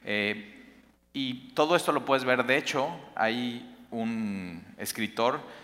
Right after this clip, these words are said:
eh, que se llama Surtonio, que dice que, eh, por la agitación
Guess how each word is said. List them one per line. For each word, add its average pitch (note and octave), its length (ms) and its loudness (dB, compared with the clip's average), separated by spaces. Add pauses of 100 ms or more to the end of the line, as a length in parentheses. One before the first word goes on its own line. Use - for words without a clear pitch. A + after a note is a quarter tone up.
(240)
eh, F#2 340 -6
que G#2+ 80 -2
se G2 100 -2
llama A#2 200 6
Surtonio, B2+ 760 0
que A2+ 100 -2
dice B2+ 360 -2
que, G#2+ 380 0 (520)
eh, - 540 -8
por A2+ 440 0 (400)
la B2 400 4
agitación B2+ 1000 2